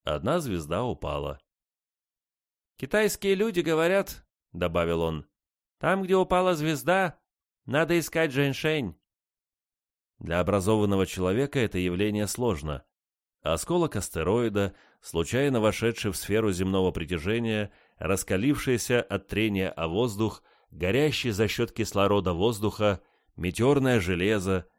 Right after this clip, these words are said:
космическая пыль. Падение их на Землю в течение многих веков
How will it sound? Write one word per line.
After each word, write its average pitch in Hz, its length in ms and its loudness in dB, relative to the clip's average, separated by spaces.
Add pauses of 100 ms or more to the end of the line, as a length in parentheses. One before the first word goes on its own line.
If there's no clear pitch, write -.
(160)
космическая 92 760 0
пыль. 98 440 -2 (560)
Падение 127 500 2
их 120 240 -4
на 117 120 4
Землю 120 340 2
в 104 60 -4
течение 113 460 2
многих 107 400 0
веков 120 420 0